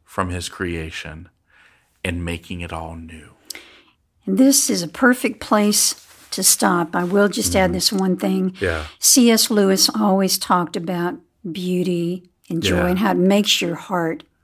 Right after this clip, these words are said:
Speaker 1: Yeah,
Speaker 2: ache.
Speaker 1: yeah.
Speaker 2: That longing. And that's kind of the sense that I sometimes get when I read Revelation.
Speaker 1: Yeah, yeah.
Speaker 2: That, that longing that,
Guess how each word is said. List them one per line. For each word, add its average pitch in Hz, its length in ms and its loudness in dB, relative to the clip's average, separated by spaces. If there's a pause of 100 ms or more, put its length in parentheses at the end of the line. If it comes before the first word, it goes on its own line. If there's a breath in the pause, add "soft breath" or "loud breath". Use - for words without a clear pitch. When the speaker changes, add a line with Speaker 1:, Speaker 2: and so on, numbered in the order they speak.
(100)
Speaker 1:
Yeah, 82 360 2
Speaker 2:
ache. - 260 -8
Speaker 1:
yeah. 80 340 0 (400 loud breath)
Speaker 2:
That 180 200 -2
longing. 180 520 4
And 170 200 0
that's 214 320 2
kind - 280 2
of 254 80 4
the 202 60 -2
sense 196 440 2
that 196 120 0
I 175 220 0
sometimes 180 520 0
get 170 200 -2
when 170 120 -2
I 160 60 0
read 180 380 2
Revelation. 156 680 -2
Speaker 1:
Yeah, - 220 -6 (220 loud breath)
yeah. 90 340 -4
Speaker 2:
That, 175 260 -2 (120)
that 185 220 0
longing 185 640 4
that, 165 180 -2